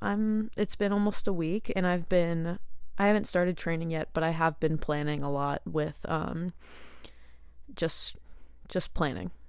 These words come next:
Okay, that's all I gotta say so far. Just planning. I'll update you guys when, when it gets interesting. But yeah, that's what I learned. So make sure you guys are being present. Make sure you guys are being aware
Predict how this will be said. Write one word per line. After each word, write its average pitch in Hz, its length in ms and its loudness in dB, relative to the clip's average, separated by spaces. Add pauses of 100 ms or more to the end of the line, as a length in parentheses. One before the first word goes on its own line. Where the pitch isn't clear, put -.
(220)
Okay, 170 320 4
that's 175 200 -2
all 160 100 4
I 160 80 2
gotta - 200 -2
say - 200 -6
so - 180 -6
far. - 320 -4
Just - 220 0
planning. - 380 0
I'll 185 200 8
update - 240 -2
you - 60 -6
guys - 300 -4
when, 156 320 -2
when 156 580 -2
it 160 200 0
gets - 220 0
interesting. 143 560 -2 (480)
But - 520 2 (500)
yeah, 294 240 4
that's - 220 0
what 220 100 4
I 208 60 6
learned. 208 340 4
So 220 560 6 (1200)
make 214 200 6
sure 247 160 2
you 220 60 2
guys 208 220 8
are 208 40 4
being 196 260 2
present. 185 380 4
Make 180 140 -2
sure 190 120 -2
you 190 40 0
guys 180 220 4
are 170 40 -2
being 180 140 2
aware 160 480 2